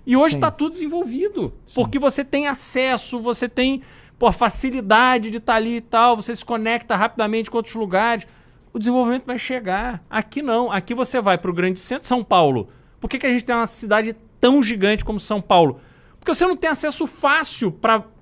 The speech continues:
Speaker 1: inúmeros outros lugares que você possa morar, viver e vir com facilidade. Aí você vai viver ali na, na, na região ali de Ibiúna, aquela área ali de São Paulo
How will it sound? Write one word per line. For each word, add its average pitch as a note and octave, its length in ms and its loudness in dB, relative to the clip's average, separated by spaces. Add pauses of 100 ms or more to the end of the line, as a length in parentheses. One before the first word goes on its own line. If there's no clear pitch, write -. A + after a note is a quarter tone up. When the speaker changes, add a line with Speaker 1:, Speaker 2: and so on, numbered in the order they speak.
Speaker 1:
inúmeros A#3 600 4
outros G3+ 360 0
lugares F#3 380 0
que - 80 -10
você E4 200 -4
possa - 360 2
morar, A3+ 420 4
viver G#3+ 460 0 (260)
e C4 100 4
vir B3 280 2
com C#4 120 -6
facilidade. C#4 800 0 (280)
Aí F#3+ 120 4
você A#3+ 240 2
vai B3 160 2
viver A3 580 2 (160)
ali G3+ 520 4
na, F3 320 2
na, D#3+ 520 2
na D3+ 120 2
região F3+ 360 4
ali E3+ 280 4
de D3 420 0 (180)
Ibiúna, E3 640 4
aquela D3 440 2 (260)
área F3 300 4
ali F3 160 4
de D#3 320 -2
São D#3+ 240 -2
Paulo D#3 440 4